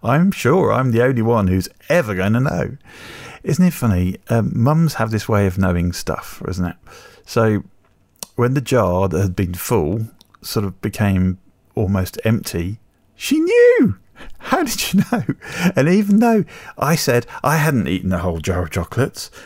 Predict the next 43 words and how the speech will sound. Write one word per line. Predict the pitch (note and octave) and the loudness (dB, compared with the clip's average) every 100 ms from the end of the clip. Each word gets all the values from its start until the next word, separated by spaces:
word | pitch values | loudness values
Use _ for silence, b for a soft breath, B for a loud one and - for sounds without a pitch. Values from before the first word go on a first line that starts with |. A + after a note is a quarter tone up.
| B | B
when | G#2+ | 0
I | G#2+ | 2
was | G#2 F2+ | 2 0
the | F2+ | 0
only | F#2 F2+ | 2 2
person | - F2+ E2 F2+ | 0 -2 -2 -2
in | |
the | E2+ | -2
room, | E2 E2+ G#2 - B | -2 -2 -4 -6 B
she | - - B4 | -8 -6 -6
knew. | A4+ B4+ C5+ A#4+ B3 - B B B B B | -2 2 2 4 2 0 B B B B B
<laughs> | B2+ - - A#2+ - - | -6 -4 -2 -2 -2 -2
Maybe, | F3 - F3 E3 - - | -2 -2 -4 -4 -10 -8
maybe | C3 E3+ F3+ | -2 0 0
she | E3+ | -2
saw | D3 - B2+ C3+ | -4 0 2 2
some | - B2 | 0 -4
of | B2 | -2
the | |
wrappers | A2 G#2 - G#2 F#2 | -4 -4 -4 -6 -4
that | - - | -8 -10
wouldn't | - A2+ A2+ - - | -4 -2 -2 -6 -8
quite | - G#2 - | -2 -2 -2
stay | - G#2 | -4 -2
in | G2 | 0
my | F#2+ | -2
pockets. | - F#2+ - - - B B B B B | -4 -6 -8 -16 -20 B B B B B
Or | G2+ G2 G2+ - - - | 0 2 0 -2 -8 -2
maybe | D#3 C4 | 0 0
she | - | -4
noticed | D#4 C4 - A#2+ | -2 -2 -2 -4
at | - | -2
dinner | C3 C3+ | 0 0
time | A#2+ F#2 E2+ E2+ B B | 0 -2 -4 -8 B B
that | - D#2 | -8 -4
I | A#2+ | -2
wasn't | D3 C3 B2 | 0 -2 0
very | C#3+ C3 | 0 2
hungry | C#3+ C3 F2+ E2+ - B B | 2 0 0 -4 -10 B B
and | - A#2 | -2 0
I | A2+ | 2
was, | A2 G#2 - B B | 2 0 -6 B B
uh, | - G#2 | -2 -2